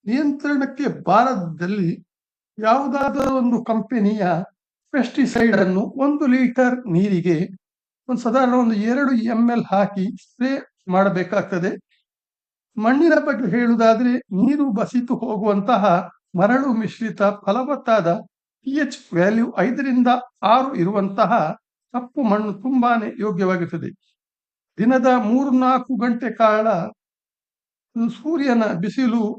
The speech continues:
ಅತ್ಯವ-, ಅತ್ಯಗತ್ಯವಾಗಿ ಇದಕ್ಕೆ ಬೇಕಾಗ್ತದೆ. ಇದು ಸಾಂಬಾರು ಸೌತೆ ಬೆಳೆಸುವ ಬಗೆಗಿನ ಸಂಕ್ಷಿಪ್ತವಾದಂತಹ ಮಾಹಿತಿಯಾಗಿದ್ದು,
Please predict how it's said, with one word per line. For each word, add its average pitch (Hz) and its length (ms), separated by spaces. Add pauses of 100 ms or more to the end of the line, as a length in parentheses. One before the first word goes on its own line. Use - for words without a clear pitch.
ಅತ್ಯವ-, 240 520 (180)
ಅತ್ಯಗತ್ಯವಾಗಿ 214 720
ಇದಕ್ಕೆ 196 320
ಬೇಕಾಗ್ತದೆ. 190 640 (960)
ಇದು 269 240 (840)
ಸಾಂಬಾರು 247 480
ಸೌತೆ 233 400
ಬೆಳೆಸುವ 226 500 (240)
ಬಗೆಗಿನ 202 680 (100)
ಸಂಕ್ಷಿಪ್ತವಾದಂತಹ 220 1400
ಮಾಹಿತಿಯಾಗಿದ್ದು, 208 920